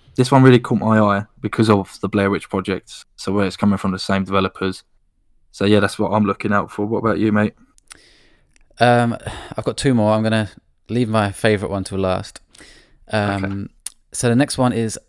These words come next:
Speaker 2: Vampire Bloodlines two.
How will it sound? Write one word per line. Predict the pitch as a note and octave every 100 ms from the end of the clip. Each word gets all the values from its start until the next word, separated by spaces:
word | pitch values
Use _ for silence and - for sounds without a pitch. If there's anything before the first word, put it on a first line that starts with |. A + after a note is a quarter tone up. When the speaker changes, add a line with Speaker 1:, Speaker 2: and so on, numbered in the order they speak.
| _ _ _ _ _ _
Speaker 2:
Vampire | A2 A#2+ C3 A#2 A2+ G#2+ G2+ G2+ - - -
Bloodlines | A2+ G#2+ G#2 G2 F#2+ -
two. | - G2+